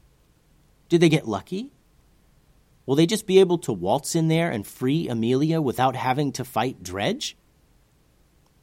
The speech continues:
Nah, he's totally in there, guys, and he is super mad that they just blew apart his expensive front door. And there's going to be an awesome epic battle in the next episode that will change the valley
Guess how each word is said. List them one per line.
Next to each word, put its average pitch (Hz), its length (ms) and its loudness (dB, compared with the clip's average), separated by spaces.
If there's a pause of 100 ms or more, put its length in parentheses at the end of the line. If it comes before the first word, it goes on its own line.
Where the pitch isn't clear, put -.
(460)
Nah, 120 320 0 (180)
he's 165 160 6
totally 156 480 10
in 135 100 4
there, 117 200 2
guys, 113 320 4 (240)
and 147 120 8
he 180 120 10
is 156 120 8
super 220 580 8
mad 147 420 6 (160)
that 143 160 0
they 156 160 6
just 151 280 2
blew 156 220 8
apart 143 340 2
his 131 160 -2
expensive 135 640 0
front 123 340 -4
door. 110 320 2 (320)
And 160 120 6
there's 226 180 6
going 262 280 6
to 233 100 2
be 190 160 4
an 147 160 2
awesome 214 460 4
epic 185 300 -4
battle 131 380 0
in 135 80 2
the 135 80 2
next 170 360 0
episode 135 540 0 (140)
that 139 140 0
will 160 100 4
change 170 560 4 (220)
the 165 80 6
valley 104 420 -2